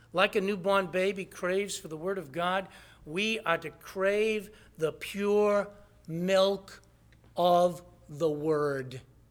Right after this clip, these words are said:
Now, what does that mean? The Word.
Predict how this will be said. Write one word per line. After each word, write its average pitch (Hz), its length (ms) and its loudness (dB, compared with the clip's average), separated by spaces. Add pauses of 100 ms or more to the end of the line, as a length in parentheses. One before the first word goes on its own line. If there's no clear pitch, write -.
(1080)
Now, 156 80 -8
what 175 80 -2
does 160 120 -4
that 175 220 2
mean? 123 180 -12 (1700)
The 165 120 0
Word. 175 600 4